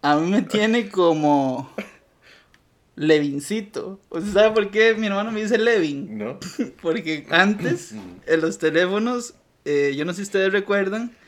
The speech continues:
Speaker 1: tenían... Eh,
Speaker 2: Ay, ya.
Speaker 1: usted tenía que escribir,
Speaker 2: Ajá,
Speaker 1: digamos,
Speaker 2: que apretar muchas veces la
Speaker 1: apretar
Speaker 2: letra. Ajá.
Speaker 1: Pero si usted lo ponía en predes-, <clears throat> predes-,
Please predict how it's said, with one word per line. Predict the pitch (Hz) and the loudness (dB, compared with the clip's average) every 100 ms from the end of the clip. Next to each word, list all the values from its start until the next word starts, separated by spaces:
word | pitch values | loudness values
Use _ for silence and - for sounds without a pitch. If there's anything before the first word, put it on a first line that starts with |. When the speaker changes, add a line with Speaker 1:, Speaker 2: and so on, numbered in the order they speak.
| - - _ | -20 -20 _
Speaker 1:
tenían... | 160 151 160 180 202 196 | -8 -4 -4 -4 -4 -6
Eh, | 135 135 127 95 156 | -6 -6 -6 -8 -2
Speaker 2:
Ay, | 156 139 110 107 107 | 4 6 6 2 0
ya. | 113 113 117 | 0 0 -2
Speaker 1:
usted | 165 170 | -6 -4
tenía | 180 208 208 | 0 0 0
que | |
escribir, | 196 160 160 190 185 | -2 0 2 2 2
Speaker 2:
Ajá, | 208 214 | 2 4
Speaker 1:
digamos, | 135 131 | 4 2
Speaker 2:
que | 123 | 0
apretar | 113 113 127 120 | -2 -2 -2 0
muchas | 131 131 131 | 0 0 0
veces | 131 147 143 | 2 2 2
la | |
Speaker 1:
apretar | 180 202 - 143 151 | 2 2 0 -2 -8
Speaker 2:
letra. | 107 | -8
Ajá. | 104 107 - | -8 -10 0
Speaker 1:
Pero | - 262 208 | 8 8 8
si | 135 160 | 4 -4
usted | 147 - 175 | -8 -4 -2
lo | 196 | -2
ponía | 208 214 233 208 147 - | -2 -2 -2 -2 -4 -4
en | 175 202 220 202 - _ - | -6 -4 -4 -6 -14 _ -4
predes-, | 165 147 135 127 127 - - - - _ - - - | 0 0 0 -4 -6 -12 -16 -18 -20 _ -20 -16 -6
<clears throat> | 180 113 - _ | -6 -6 -10 _
predes-, | 160 147 131 - | -4 -4 -4 -10